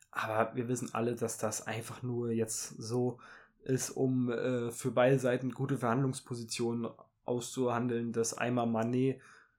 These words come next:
bei, äh, Liverpool ein bisschen Druck macht und, äh, Bayern einfach generell Druck macht und, äh, zeigen will einfach, dass sie sich Spieler leisten könnten, wenn sie wollen würden.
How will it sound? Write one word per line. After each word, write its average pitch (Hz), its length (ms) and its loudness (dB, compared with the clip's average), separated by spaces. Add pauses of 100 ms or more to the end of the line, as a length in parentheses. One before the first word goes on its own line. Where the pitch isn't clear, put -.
(160)
bei, 120 240 4
äh, 117 380 4
Liverpool 131 440 2
ein 117 40 -12
bisschen 135 280 0
Druck 123 260 -6
macht 123 260 0
und, 117 440 -4
äh, 117 160 0
Bayern 117 340 0
einfach 120 300 -4
generell 123 460 2
Druck 127 260 -4
macht 120 320 -4
und, 120 440 -6
äh, 117 260 -2
zeigen 120 760 -4 (640)
will 127 320 0
einfach, 117 340 -4
dass - 260 -2
sie 117 340 -6 (300)
sich - 260 -8
Spieler 131 640 -2
leisten 120 400 -2
könnten, 139 380 -2
wenn 123 140 -2
sie 117 180 -6
wollen 117 280 -2
würden. 113 380 -4